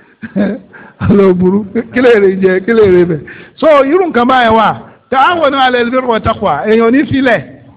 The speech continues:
Èèyàn ò ní filẹ̀. Pàápàá jùlọ àwọn tí wọ́n bá lágbọ̀ọ́yé ń bẹ̀, ẹ á kọ́kọ́ rìn mọ́ dáadáa. Ẹ fà á mára, ẹ fà á mára, ẹ dẹ̀ kẹ́ fi,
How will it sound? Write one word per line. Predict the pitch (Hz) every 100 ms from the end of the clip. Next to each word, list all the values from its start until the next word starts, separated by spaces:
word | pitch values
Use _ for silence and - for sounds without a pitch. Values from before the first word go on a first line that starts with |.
| - 98 87 _ -
Èèyàn | 202 202
ò |
ní | 233
filẹ̀. | 226 254 202
Pàápàá | 214 247 240
jùlọ | 247 247
àwọn | 214 233
tí | 254
wọ́n | 269
bá | 262
lágbọ̀ọ́yé | 262 262 220 202 208 226
ń |
bẹ̀, | 220 175 160
ẹ | 196
á | 269
kọ́kọ́ | 294 208 220 240
rìn | 226 190
mọ́ | 185
dáadáa. | 190 180 180 175 160 - _ _ _ -
Ẹ | 175 233
fà | 214 175
á |
mára, | 190 196 185 180 175 - _ _
ẹ | 170
fà | 190
á | 180
mára, | 190 180 170
ẹ | 165
dẹ̀ | 165 165 165
kẹ́ | 202
fi, | 185